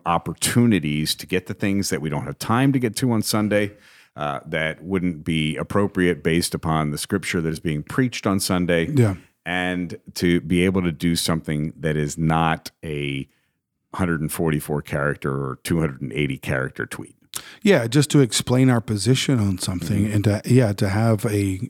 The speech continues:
Speaker 2: a discussion around a topic, um, that is important because, again, we want to, this isn't about, the main point of why we're doing this isn't about to clarify just what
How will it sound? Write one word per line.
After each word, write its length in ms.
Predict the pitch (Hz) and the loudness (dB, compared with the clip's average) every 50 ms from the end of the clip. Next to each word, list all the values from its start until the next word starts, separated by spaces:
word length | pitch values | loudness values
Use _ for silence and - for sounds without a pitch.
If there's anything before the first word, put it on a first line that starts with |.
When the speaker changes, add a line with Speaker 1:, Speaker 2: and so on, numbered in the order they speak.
| _ - | _ 0
Speaker 2:
a 340 | 135 117 107 101 98 95 92 - _ _ _ _ _ _ _ _ _ _ - | 2 4 4 4 2 0 -4 -6 _ _ _ _ _ _ _ _ _ _ 4
discussion 560 | 127 117 - - 143 139 139 - - 127 117 | 4 4 6 6 4 4 4 4 2 2 2
around 280 | 113 113 117 117 113 104 | 2 2 2 2 2 0
a 40 | 101 | -2
topic, 640 | - - 123 120 110 - 101 82 78 - - _ _ _ _ _ _ - | -2 0 0 0 0 0 -2 -6 -8 -10 -16 _ _ _ _ _ _ 2
um, 560 | 123 113 107 104 101 101 98 98 98 98 - - - _ _ _ _ _ _ - | 2 4 4 4 2 0 0 -2 -2 -4 -6 -12 -20 _ _ _ _ _ _ 2
that 180 | 120 120 110 101 | 2 4 4 6
is 200 | - 135 127 151 | 6 6 8 8
important 560 | 151 120 - 160 180 165 127 123 123 127 - | 4 4 4 4 2 2 2 0 -2 0 0
because, 300 | - 127 113 - 127 117 123 | -2 0 2 2 2 2 2
again, 260 | 120 147 156 131 113 | 4 4 4 4 6
we 120 | 113 135 151 | 6 4 4
want 300 | 151 151 151 135 - - | 4 2 0 -2 -2 -2
to, 420 | - - 120 110 107 104 98 98 - - - - _ _ _ _ _ _ _ _ _ _ _ _ _ - | 2 4 6 6 6 6 4 2 -2 -8 -20 -20 _ _ _ _ _ _ _ _ _ _ _ _ _ 4
this 220 | 135 151 - - | 4 6 8 6
isn't 240 | 185 160 156 143 117 | 4 6 6 2 2
about, 500 | 107 95 101 113 120 123 117 117 - - - | 2 0 0 2 2 2 2 0 -2 -4 -2
the 100 | 131 120 | 2 6
main 220 | 120 131 151 160 151 | 6 8 8 6 4
point 220 | - - 139 123 | 4 4 4 4
of 60 | 110 | 4
why 100 | 117 113 | 4 2
we're 100 | 110 107 | 0 0
doing 220 | 104 113 113 113 107 | 2 4 4 4 4
this 180 | 107 101 - | 4 4 4
isn't 220 | 120 120 127 131 113 | 4 6 6 4 4
about 280 | 101 110 107 107 - - | 4 2 0 0 0 0
to 120 | - 104 | -2 -2
clarify 1000 | - - - - 117 113 113 113 113 110 - - 107 101 98 95 95 98 95 95 98 - _ _ _ _ - | -2 -2 -4 2 4 6 6 6 6 4 2 -2 -4 -4 -2 -2 -2 -2 -4 -4 -6 -8 _ _ _ _ 0
just 220 | 120 120 113 - - | 4 4 4 4 4
what 120 | 110 98 | 0 0